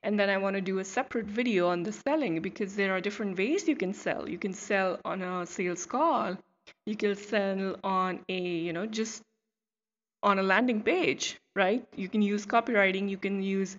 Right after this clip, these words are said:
persuasive methods and sell directly using a landing page or a sales page. You can also sell, uh, towards the end of,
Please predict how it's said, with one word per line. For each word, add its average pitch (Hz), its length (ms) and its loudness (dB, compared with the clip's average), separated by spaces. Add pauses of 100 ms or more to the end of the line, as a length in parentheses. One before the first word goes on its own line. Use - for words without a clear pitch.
(420)
persuasive 202 840 6
methods 196 540 0
and 185 240 -6
sell 185 300 0 (580)
directly 196 680 0
using 185 340 0
a 185 40 0
landing 175 380 -2
page 254 260 -4
or 160 120 0
a 175 60 -4
sales 262 360 -2
page. - 280 -8 (640)
You 214 120 -2
can 214 240 0
also 214 460 2
sell, 202 760 0 (320)
uh, 185 300 0
towards 190 420 -2
the - 220 -4
end 220 440 0 (840)
of, 185 400 -2